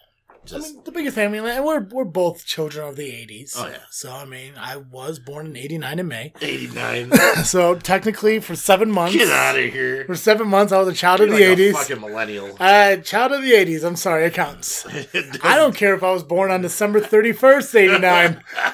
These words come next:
Speaker 2: Child of the eighties.
Speaker 1: Your mom would prefer that because then she could still claim you on your taxes for that
Speaker 2: Yeah,
Speaker 1: year.
Speaker 2: right.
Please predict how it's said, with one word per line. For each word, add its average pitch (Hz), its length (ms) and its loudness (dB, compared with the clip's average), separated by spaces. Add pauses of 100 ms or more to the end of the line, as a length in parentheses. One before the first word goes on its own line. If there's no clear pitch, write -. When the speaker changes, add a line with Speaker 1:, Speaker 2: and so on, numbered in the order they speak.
(200)
Speaker 2:
Child 220 340 6
of 311 100 -2
the 285 100 0
eighties. 160 260 2
Speaker 1:
Your 139 160 -2
mom 143 220 0
would 127 160 -6
prefer 123 360 -10
that 113 180 -6
because 104 260 -12
then 123 140 -14
she - 120 -16
could 104 120 -16
still 123 200 -14
claim 113 280 -12
you 117 100 -10
on 107 100 -12
your 95 120 -16
taxes 127 480 -16
for 101 80 -18
that 95 160 -14
Speaker 2:
Yeah, - 140 -12
Speaker 1:
year. - 140 -14 (140)
Speaker 2:
right. 143 300 -18